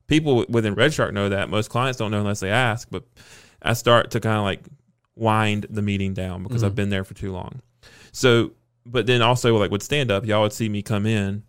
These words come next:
Speaker 1: and I typically would come in with a piece of paper, fold it in half, just like this. And, like, as we're going through and I'm adding things to my list, if my list gets down here, it's like, "Okay, stand up's over. Like, we're not gonna keep talking about this." And, um,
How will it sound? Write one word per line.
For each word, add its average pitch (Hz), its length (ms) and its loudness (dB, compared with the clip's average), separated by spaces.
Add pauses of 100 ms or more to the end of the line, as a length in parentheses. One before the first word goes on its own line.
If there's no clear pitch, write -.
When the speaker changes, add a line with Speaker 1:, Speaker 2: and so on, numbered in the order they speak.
Speaker 1:
and 110 120 -4
I 107 60 0
typically 120 440 0
would 107 160 -4
come 117 180 0
in 110 80 0
with 101 100 -2
a - 40 -10
piece 113 200 -4
of - 60 -12
paper, 113 360 0
fold 113 280 0
it 113 80 0
in 110 120 -4
half, 107 380 -2
just 107 160 -8
like 101 160 -4
this. 117 280 -2
And, 107 120 -6
like, 98 180 -2
as 101 140 -4
we're 113 160 0
going 110 300 0
through 120 160 0
and 104 80 -2
I'm 104 80 -4
adding 107 340 0
things 104 220 -4
to 107 60 -6
my 98 100 -2
list, 113 240 -2
if 117 40 -12
my 117 100 0
list 127 240 0
gets 120 180 -8
down 110 180 -4
here, 135 260 -2
it's - 180 -12
like, 92 200 -10
"Okay, 101 220 -4
stand 107 240 -4
up's 95 120 -6
over. 95 220 -6
Like, 92 140 -6
we're 101 80 -2
not - 220 -6
gonna 98 160 -6
keep - 180 -16
talking - 300 -20
about - 180 -20
this." - 160 -20 (1300)
And, 131 220 4
um, 117 420 4